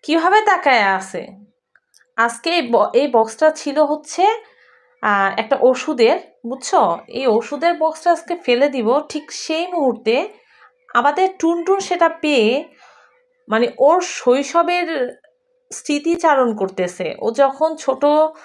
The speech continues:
সময়ে এই বক্সগুলো পেত, এভাবে যেয়ে যেয়ে শুয়ে থাকতো। ঠিক আজকে ওর অবস্থা ঠিক তেমন হয়েছে। দেখছো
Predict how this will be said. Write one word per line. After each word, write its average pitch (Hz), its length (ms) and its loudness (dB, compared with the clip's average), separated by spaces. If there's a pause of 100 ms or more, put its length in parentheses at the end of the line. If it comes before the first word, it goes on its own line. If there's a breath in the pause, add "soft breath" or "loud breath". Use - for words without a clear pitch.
(180 loud breath)
সময়ে 320 460 0
এই 330 60 0
বক্সগুলো 240 540 0
পেত, 269 320 -2
এভাবে 254 500 0
যেয়ে 247 280 2
যেয়ে 339 260 -4
শুয়ে 240 280 -2
থাকতো। - 400 -10 (640 soft breath)
ঠিক 381 180 0 (180)
আজকে 320 580 -2 (240)
ওর 294 220 4
অবস্থা 311 400 -2 (140)
ঠিক - 240 -10
তেমন 247 300 0
হয়েছে। 196 320 -8
দেখছো 349 640 -6